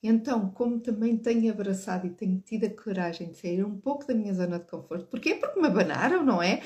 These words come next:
Aquilo que eu faço convosco, também fazem comigo. Então, eu quero te convidar a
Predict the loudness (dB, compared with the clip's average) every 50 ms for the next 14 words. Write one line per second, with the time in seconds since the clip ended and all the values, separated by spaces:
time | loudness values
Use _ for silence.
0 | -12 -14 -12 -6 -4 -2 0 0 0 0 0 2 4 4 4 4 4 0 0 0
1 | 2 2 4 2 2 2 -2 -12 -20 -20 _ -4 0 2 2 2 2 2 0 0
2 | 2 2 2 2 0 -2 -6 -6 -4 -6 -4 -6 -6 -6 -10 -18 -20 _ _ _
3 | 0 2 2 2 2 2 2 2 2 0 -2 -2 2 2 2 2 2 -2 -6 -6
4 | -6 -10 -14 _ -2 0 0 2 2 0 0 -2 -6 -6 -6 -6 -6 -8 -8 -10
5 | _ _ _ _ _ _ _ _ _ _ _ _ _ _ _ _ _ _ -20 _
6 | _ _ -2 0 0 0 0 -4